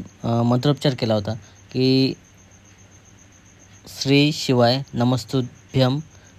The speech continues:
आणि ओम नमः शिवाय असं मंत्रोच्चार वगैरे करावं लागतात.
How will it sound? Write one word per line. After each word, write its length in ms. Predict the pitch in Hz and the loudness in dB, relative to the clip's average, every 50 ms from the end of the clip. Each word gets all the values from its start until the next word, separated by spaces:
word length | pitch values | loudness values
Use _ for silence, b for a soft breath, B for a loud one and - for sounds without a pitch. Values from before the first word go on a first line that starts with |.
| - - - - | -20 -20 -16 -8
आणि 680 | - 117 113 113 120 123 123 127 127 131 131 131 139 165 175 - - - - - - - - | -6 -4 -2 0 0 0 0 0 0 0 0 0 -2 -4 -6 -10 -18 -20 -20 -20 -12 -4 0
ओम 240 | 135 143 139 135 127 | 2 2 2 2 2
नमः 200 | 127 123 120 120 | 2 0 0 -2
शिवाय 420 | - - - 113 113 110 113 120 135 - - - - 117 | -2 -6 -6 -4 -4 -2 -4 -4 -8 -12 -16 -12 -8 -8
असं 260 | 113 - 123 117 117 - | -6 -6 -6 -6 -6 -6
मंत्रोच्चार 460 | 78 113 107 117 117 98 - 120 113 | -6 -6 -6 -6 -8 -6 -4 -2 -2
वगैरे 260 | 113 107 110 113 113 113 - - - - - - - - - | -2 -2 -4 -6 -6 -8 -12 -18 -20 -20 -20 -20 -20 -10 -6
करावं 240 | - 117 120 117 | -2 0 0 0
लागतात. 260 | 117 120 117 - 120 | 0 -2 -6 -6 -8